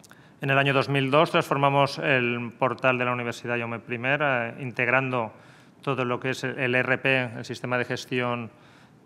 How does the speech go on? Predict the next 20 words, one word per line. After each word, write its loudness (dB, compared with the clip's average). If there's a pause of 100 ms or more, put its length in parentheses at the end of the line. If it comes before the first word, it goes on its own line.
(120)
con 0
los -4
contenidos -4
y -4
la -2
producción -6
audiovisual -2
de -4
la -2
casa -4
en -6
un -6
multiportal. -4 (1200)
Y 0
en 6
el 6
año 4
dos 2
mil 2
cuatro 4